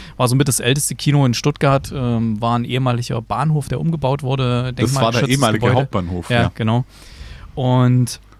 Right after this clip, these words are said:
Speaker 1: in diesem altehrwürdigen Kino, wo auch, äh, in den dreißiger Jahren, wir hatten ja gerade Babylon, ne, viele Filmpremieren stattfanden, was quasi so das Highlight hier in Stuttgart war,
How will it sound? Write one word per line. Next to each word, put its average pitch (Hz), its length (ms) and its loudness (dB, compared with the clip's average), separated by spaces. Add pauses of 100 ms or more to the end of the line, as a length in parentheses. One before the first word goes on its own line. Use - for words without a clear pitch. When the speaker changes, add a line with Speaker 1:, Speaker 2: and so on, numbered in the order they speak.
(480)
Speaker 1:
in 143 120 2
diesem 147 240 2
altehrwürdigen 143 680 0
Kino, 147 360 4
wo 120 80 0
auch, 120 220 -2
äh, 135 40 -12 (240)
in 107 60 -6
den 107 60 -8
dreißiger 120 380 0
Jahren, 120 320 4
wir 110 80 2
hatten 123 140 -2
ja 113 60 0
gerade 107 240 -2
Babylon, 117 420 0
ne, 123 200 0
viele 117 280 -6
Filmpremieren 123 680 2
stattfanden, 113 800 0
was - 240 -4
quasi 110 360 -4
so 113 200 -2
das - 220 -2
Highlight 117 360 2
hier 113 120 0
in 104 60 -2
Stuttgart 117 460 0
war, 113 200 2